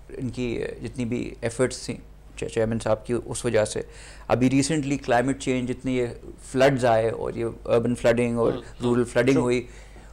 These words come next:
Speaker 1: उसको क्लाइमेट चेंज के चीज़ को यूनाइटेड नेशंस में उठाना कि ये पाकिस्तान की गलती नहीं है, अगर ये,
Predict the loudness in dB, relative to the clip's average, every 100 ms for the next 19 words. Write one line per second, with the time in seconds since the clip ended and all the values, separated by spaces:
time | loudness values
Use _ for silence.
0 | -14 -6 -4 0 0 4 4 4 0 0
1 | 0 0 -4 -4 -2 -2 -4 -6 -2 -2
2 | 0 0 -2 -2 -2 -2 -2 -2 0 0
3 | -2 0 4 4 4 -2 0 0 0 -2
4 | 2 2 2 0 0 -2 -4 -2 -2 -2
5 | 0 -2 -2 -2